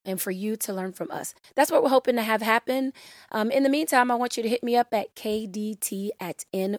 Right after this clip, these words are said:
my shoes today dot com. Let us know if there are topics that you wanna hear about. Again, that's K D as in dog, T as in Tom, K D T at in my shoes today dot com.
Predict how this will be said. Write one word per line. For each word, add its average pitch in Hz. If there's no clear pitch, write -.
my 180
shoes 180
today 175
dot 160
com. 214
Let 214
us 220
know 220
if 208
there 196
are -
topics -
that 190
you 196
wanna 214
hear 220
about. 220
Again, 220
that's -
K 214
D 202
as 196
in 214
dog, 202
T 220
as 185
in 190
Tom, 190
K 190
D 190
T -
at -
in 190
my 180
shoes 180
today 185
dot -
com. 240